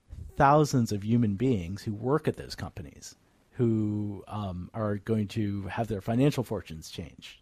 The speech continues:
They are our, you know, or they are our neighbors on the streets of San Francisco. And,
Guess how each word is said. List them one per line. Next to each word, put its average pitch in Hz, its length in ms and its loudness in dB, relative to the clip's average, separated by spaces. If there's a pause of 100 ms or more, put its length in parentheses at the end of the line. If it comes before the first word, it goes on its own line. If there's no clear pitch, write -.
They 107 220 -2
are 101 300 -6
our, 101 380 -6 (440)
you - 80 -4
know, 104 200 0
or 135 80 0
they 127 160 4
are 113 180 4
our 113 160 2
neighbors 127 460 8
on 104 100 0
the 107 60 -2
streets - 280 -2
of 98 80 -8
San 110 180 -2
Francisco. - 520 -6 (540)
And, 113 680 0